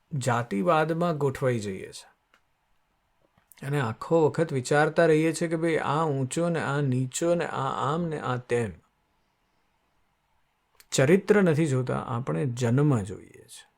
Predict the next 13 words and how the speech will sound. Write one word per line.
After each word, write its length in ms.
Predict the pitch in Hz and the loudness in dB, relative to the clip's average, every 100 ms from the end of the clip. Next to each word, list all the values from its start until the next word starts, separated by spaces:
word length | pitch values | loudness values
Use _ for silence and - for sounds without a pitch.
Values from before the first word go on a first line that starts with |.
| _ _ _ _ _ _ _ _ _ _ _ _ _ _ _ | _ _ _ _ _ _ _ _ _ _ _ _ _ _ _
અને 160 | 135 156 | -2 0
એટલા 380 | 117 - 147 160 | 0 0 0 2
માટે 320 | 135 135 165 | 0 2 0
અહીંયા 440 | 135 120 135 160 | 2 2 4 2
આપણને 680 | 139 123 135 135 127 147 190 | 2 0 -2 0 -2 -2 -2
મર્મની 560 | 147 120 127 151 175 | -2 -4 -4 -4 -6
વાત 380 | 151 117 147 190 | -4 -2 -2 -4
કરી 280 | - 160 185 | -4 -4 -4
છે 140 | - | -8
વ્યાસજીએ 640 | 151 127 127 131 127 110 - _ _ _ _ _ _ _ _ _ _ - | -4 -4 -4 -10 -16 -20 -20 _ _ _ _ _ _ _ _ _ _ -8
કે 100 | 156 | -6
ચરિત્રને 720 | - 131 143 175 - 190 202 | -4 -2 -2 -2 0 2 4
જુઓ, 480 | 175 160 185 156 - | 2 0 0 -2 -4